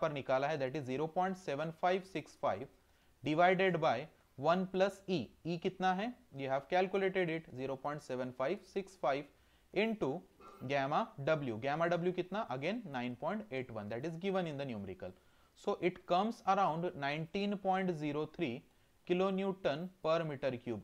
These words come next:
और ये ऑप्शन गिवन था, ठीक है? So it was, I think, also asked for two marks, ये भी टू मार्क्स के लिए पूछा गया था, confirm it। So ये एक क्वेश्चन था, ये हमने देखा सॉइल मैकेनिक्स का क्वेश्चन,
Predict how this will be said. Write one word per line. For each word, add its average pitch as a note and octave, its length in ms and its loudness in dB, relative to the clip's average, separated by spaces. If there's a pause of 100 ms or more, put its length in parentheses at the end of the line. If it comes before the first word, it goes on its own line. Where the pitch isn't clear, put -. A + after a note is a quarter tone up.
और C#3 100 0
ये F#3 140 2
ऑप्शन F3+ 440 -2
गिवन F#3+ 320 2
था, - 240 -6 (300)
ठीक E3+ 160 -4
है? B3 100 -4 (720)
So G3 180 4 (300)
it D3+ 120 -4
was, G3 200 2 (100)
I D#3+ 100 0
think, F#3 200 -2
also F3+ 320 2 (100)
asked D#3+ 200 -2
for F3 120 4 (100)
two E3+ 160 2
marks, A#2 320 -6
ये D3+ 120 -2
भी F3 100 2
टू F3 180 0
मार्क्स D#3+ 300 -2
के D#3+ 80 -2
लिए D#3+ 200 0
पूछा C3 260 -4
गया G2+ 220 -4
था, F2+ 220 -14 (460)
confirm D3+ 420 -2
it। - 160 -12 (680)
So A#3+ 160 0 (1200)
ये E3 160 2
एक F3 120 -2
क्वेश्चन C#3 320 -6
था, F3+ 120 0 (300)
ये E3+ 240 0
हमने F3 220 -2
देखा D3+ 240 -2
सॉइल D#3 340 2
मैकेनिक्स A#2 480 -8
का G#2+ 100 -8
क्वेश्चन, E2+ 500 -14